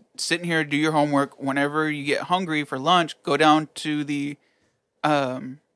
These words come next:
go down to the hotel, um, restaurant, order you some food, and just charge it to the room, and I'll pay for it later." And I was like, "Okay, cool." So I go down to the room. I get hungry, go down there, go order some food.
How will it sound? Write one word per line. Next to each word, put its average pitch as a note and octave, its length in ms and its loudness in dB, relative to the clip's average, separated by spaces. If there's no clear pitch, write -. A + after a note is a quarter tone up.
go D3 80 0
down D#3+ 220 2
to E3+ 100 0
the D#3+ 120 2
hotel, D#3 680 2
um, C3+ 420 -2
restaurant, F3 520 0
order D#3 160 2
you E3+ 80 -2
some E3+ 160 -6
food, D3 280 -2
and C3 120 -6
just C3 180 -8
charge C#3+ 240 2
it C3+ 100 -10
to C3 100 -10
the C3+ 100 -6
room, C#3 220 0
and B2+ 80 -4
I'll C3 80 -4
pay D3+ 180 -8
for C#3 180 -4
it F#2 60 -6
later." E3+ 240 2
And C3+ 100 -6
I B2+ 40 -8
was C3 120 -12
like, - 140 -12
"Okay, F3 240 -4
cool." D#3 300 0
So C#3+ 280 0
I C#3 100 -2
go D3 120 0
down D3+ 200 2
to D#3 80 -2
the D3+ 100 -6
room. D3+ 280 0
I C#3+ 60 -12
get D#3 140 2
hungry, D3 280 2
go C3+ 220 -2
down C#3 220 0
there, C#3 340 -2
go D3 120 0
order C#3+ 180 0
some D3+ 160 -6
food. C#3 340 -4